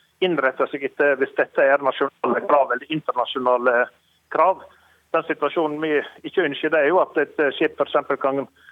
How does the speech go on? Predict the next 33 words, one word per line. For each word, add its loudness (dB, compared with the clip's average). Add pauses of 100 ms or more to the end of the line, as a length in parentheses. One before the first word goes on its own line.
gå 4
til 0
Stavanger, 2 (720)
eh, 2 (720)
eh, 0
Bergen, 0 (340)
eh, 2
Olden -2 (320)
og 2
videre 2
nordover, 2
men -4 (160)
kan -2
ikke -2 (260)
gå 0
inn -4
til -2
Flåm 0
eller, 0 (300)
eh, -2 (220)
Geiranger. 0 (220)
Da 0
blir 2
det 0
jo -2
en -12
konkurransevridning -2
som, -4 (420)
eh, 2
vi -2
ikke -6
kan -2
akseptere. -4